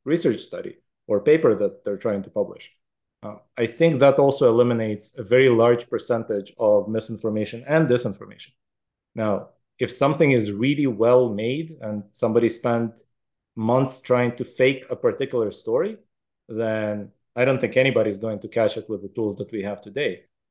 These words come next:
Maybe when we develop knowledge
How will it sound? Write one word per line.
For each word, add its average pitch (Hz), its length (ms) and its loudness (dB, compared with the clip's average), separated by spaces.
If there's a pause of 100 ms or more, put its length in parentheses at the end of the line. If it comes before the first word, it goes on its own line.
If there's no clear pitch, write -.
(160)
Maybe 110 380 2
when 104 480 0 (500)
we 113 140 -4
develop 110 600 2 (180)
knowledge 113 800 0